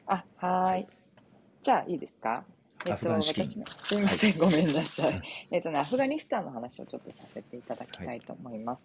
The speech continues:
Speaker 2: はい。
Speaker 1: えっとですね、あの、先週の末なんですけれども、バイデン大統領がですね、今、あの、七十億ドル、アフガニスタンの中央銀行のお金が、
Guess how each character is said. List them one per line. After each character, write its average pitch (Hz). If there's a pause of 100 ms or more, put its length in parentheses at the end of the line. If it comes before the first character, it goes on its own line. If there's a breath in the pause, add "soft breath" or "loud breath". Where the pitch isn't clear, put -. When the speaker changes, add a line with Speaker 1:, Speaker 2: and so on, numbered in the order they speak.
Speaker 2:
は - (360 loud breath)
い。 147
Speaker 1:
え -
っ -
と 147
で 117 (120)
す -
ね、 110
あ 135
の、 120 (480)
先 254
週 247
の 220 (360)
末 143
な 117
ん 110
で 107
す -
け -
れ -
ど 143
も、 143
バ 151
イ 135
デ 113
ン 131 (220)
大 -
統 127
領 -
が -
で -
す -
ね、 - (1080)
今、 143
あ 131
の、 135
七 185
十 247
億 220
ド 113
ル、 - (340)
ア -
フ 196
ガ 220
ニ 202
ス 185
タ 220
ン 226
の 226
中 220
央 240
銀 226
行 -
の 202 (440)
お 143
金 135
が、 123